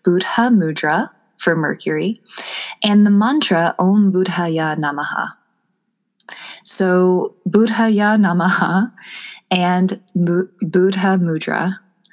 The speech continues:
are for Buddha or Mercury. So we're seeing everything kind of come full circle.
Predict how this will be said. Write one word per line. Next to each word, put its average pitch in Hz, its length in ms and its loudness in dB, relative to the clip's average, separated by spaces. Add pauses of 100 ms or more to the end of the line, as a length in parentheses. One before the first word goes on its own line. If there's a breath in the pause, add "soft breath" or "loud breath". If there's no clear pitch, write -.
(560 soft breath)
are 170 520 0 (420)
for 226 400 0
Buddha 214 600 -2 (260)
or 196 340 0
Mercury. 185 840 -2
So - 180 -4
we're 175 140 0
seeing 196 420 0
everything 185 540 0
kind 160 200 -6
of 165 80 -8
come 165 280 -4
full 160 280 -6
circle. - 560 -4